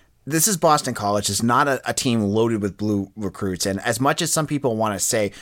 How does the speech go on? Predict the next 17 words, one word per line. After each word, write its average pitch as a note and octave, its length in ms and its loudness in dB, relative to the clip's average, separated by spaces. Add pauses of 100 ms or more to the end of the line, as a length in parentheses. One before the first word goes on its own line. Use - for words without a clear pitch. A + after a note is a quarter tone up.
(260)
"Hey, B2+ 300 2
this G#2 160 -6
team's D3+ 200 -4
gonna A#2+ 140 -4
go G#2 80 -2
fifteen A2+ 380 -4
and G#2+ 100 0
oh," G#2+ 160 2 (320)
we're, D#3 420 0
this F#3 140 0
is D#3+ 80 -2
realistic G2 920 -2 (200)
best F#2+ 320 -4
case D#2+ 220 -4
scenario D#2 340 -6
here. D#2 200 -10
So F2+ 280 -4